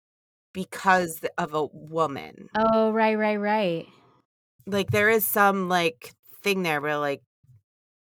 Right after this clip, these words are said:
Speaker 1: I, I don't remember exactly, but,
Speaker 2: I'm
Speaker 1: like, I
Speaker 2: trying
Speaker 1: was
Speaker 2: to
Speaker 1: like
Speaker 2: remember the Sam Neill miniseries, and I think it,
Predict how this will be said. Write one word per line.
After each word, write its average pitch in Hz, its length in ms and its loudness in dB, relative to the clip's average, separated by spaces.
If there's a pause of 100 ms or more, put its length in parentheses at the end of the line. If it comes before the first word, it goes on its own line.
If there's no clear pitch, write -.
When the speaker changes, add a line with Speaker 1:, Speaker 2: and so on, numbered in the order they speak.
(120)
Speaker 1:
I, 196 180 4
I 208 80 6
don't 220 220 2
remember 175 420 4
exactly, 151 480 -2
but, 151 220 -4
Speaker 2:
I'm 196 120 -2
Speaker 1:
like, 170 220 0
I 165 40 4
Speaker 2:
trying 165 80 4
Speaker 1:
was 170 120 -2
Speaker 2:
to 160 60 -2
Speaker 1:
like 160 100 2
Speaker 2:
remember 185 240 0
the 175 140 -2
Sam 165 400 -2
Neill 156 200 -2
miniseries, 151 1160 -8
and 175 160 0
I 165 60 2
think 170 260 -4
it, 160 120 0